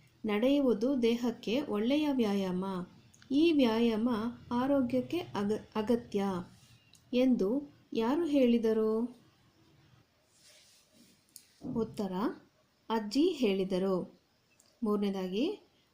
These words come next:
ಮಕ್ಕಳು ಚಿಕ್ಕಂದಿನಿಂದಲೂ ಇಂತಹ ಒಳ್ಳೆಯ ಅಭ್ಯಾಸಗಳನ್ನು ಬೆಳೆಸಿಕೊಳ್ಳುವುದು ಒಳ್ಳೆಯದು ಎಂದು ಹೇಳಿದವರು ಯಾರು? ಉತ್ತರ, ಅಜ್ಜಿ ಹೇಳಿದರು.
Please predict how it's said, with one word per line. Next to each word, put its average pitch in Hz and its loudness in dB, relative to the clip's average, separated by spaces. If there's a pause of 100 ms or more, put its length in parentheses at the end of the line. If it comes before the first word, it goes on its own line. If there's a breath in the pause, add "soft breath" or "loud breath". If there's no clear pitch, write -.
ಮಕ್ಕಳು 311 0
ಚಿಕ್ಕಂದಿನಿಂದಲೂ 247 0 (160)
ಇಂತಹ 247 0
ಒಳ್ಳೆಯ 226 2
ಅಭ್ಯಾಸಗಳನ್ನು 240 0
ಬೆಳೆಸಿಕೊಳ್ಳುವುದು 220 -4
ಒಳ್ಳೆಯದು 196 0 (420 soft breath)
ಎಂದು 254 2 (320)
ಹೇಳಿದವರು 269 2
ಯಾರು? 196 -2 (560)
ಉತ್ತರ, 202 -4 (580)
ಅಜ್ಜಿ 214 0
ಹೇಳಿದರು. 190 0